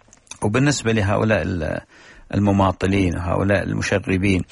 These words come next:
هؤلاء ممكن أنك لا تعطينهم، يعني، آه، استفدت تجربة،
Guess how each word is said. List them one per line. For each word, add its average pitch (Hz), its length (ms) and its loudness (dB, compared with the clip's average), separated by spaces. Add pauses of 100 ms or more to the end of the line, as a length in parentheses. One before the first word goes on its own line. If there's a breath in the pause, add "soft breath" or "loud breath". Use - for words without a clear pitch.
(380 loud breath)
هؤلاء 190 240 2
ممكن 240 320 2
أنك 104 480 -2
لا 151 80 2
تعطينهم، 107 640 -2
يعني، - 440 -2
آه، - 600 -6
استفدت - 520 -2
تجربة، 101 600 2